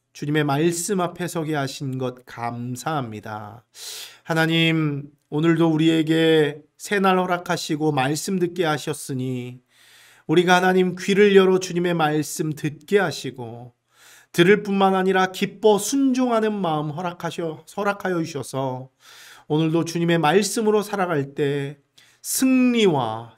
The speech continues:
기쁨을 경험하는 복된 날 될 수 있도록 도와주시옵소서. 그래서 오늘 하루만 그런 것이 아니라 우리 일평생을 주님의 말씀으로 살아가게 하시고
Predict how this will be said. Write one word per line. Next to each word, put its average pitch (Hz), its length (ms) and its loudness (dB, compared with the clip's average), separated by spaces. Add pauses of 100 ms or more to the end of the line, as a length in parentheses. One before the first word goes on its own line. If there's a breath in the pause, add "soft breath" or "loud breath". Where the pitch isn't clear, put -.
기쁨을 226 560 -2
경험하는 160 800 -4 (340 loud breath)
복된 160 400 -4
날 156 160 0
될 147 160 -2
수 143 160 -6
있도록 139 520 -4
도와주시옵소서. 131 1160 -10 (140)
그래서 147 680 0 (920 loud breath)
오늘 180 240 6
하루만 208 560 2
그런 175 260 -2
것이 170 240 -2
아니라 135 580 -4
우리 185 260 2
일평생을 208 920 -2 (260 loud breath)
주님의 180 360 -2
말씀으로 208 720 0
살아가게 190 480 -4
하시고 135 560 -10